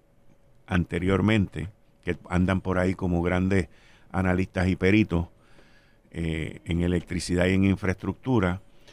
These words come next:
decidieron no firmar el acuerdo que es, que hoy en día está firmado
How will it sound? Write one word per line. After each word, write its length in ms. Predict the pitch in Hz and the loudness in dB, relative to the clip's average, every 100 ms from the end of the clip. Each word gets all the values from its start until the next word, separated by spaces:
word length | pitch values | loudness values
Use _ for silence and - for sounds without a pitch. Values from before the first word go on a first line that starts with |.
| - | -18
decidieron 680 | - 92 - 87 98 107 98 | -2 -2 0 2 4 4 6
no 140 | 92 87 | 4 4
firmar 400 | 101 92 95 95 | 2 4 4 4
el 120 | 95 | 4
acuerdo 720 | 95 101 104 98 87 85 104 - - - - - | 2 2 2 4 2 0 -2 -8 -20 -20 -20 -12
que 140 | - 90 | 0 0
es, 160 | 82 - | 0 -2
que 140 | 92 | 2
hoy 320 | 82 85 110 | 4 6 6
en 120 | 98 90 | 6 6
día 160 | 104 | 4
está 220 | 98 90 | 4 0
firmado 680 | 80 95 90 110 117 95 92 | 2 2 4 4 4 4 2